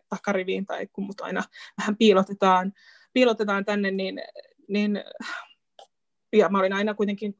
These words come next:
hyvin eri mieltä siinä, että mun olisi pitänyt, mä en niin kuin lannistunut siitä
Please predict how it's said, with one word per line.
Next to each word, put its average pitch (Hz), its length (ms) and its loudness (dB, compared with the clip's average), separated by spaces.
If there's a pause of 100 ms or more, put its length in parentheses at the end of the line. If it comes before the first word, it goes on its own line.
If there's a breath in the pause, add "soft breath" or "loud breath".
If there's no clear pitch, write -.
hyvin 226 180 4
eri 233 180 6
mieltä 247 280 4
siinä, 175 220 -6
että 190 160 -10
mun 190 100 -2
olisi 190 120 -4
pitänyt, 196 380 -4 (120)
mä 202 140 0
en 202 60 -2
niin 202 80 -2
kuin 240 100 4
lannistunut 294 480 0
siitä 202 280 4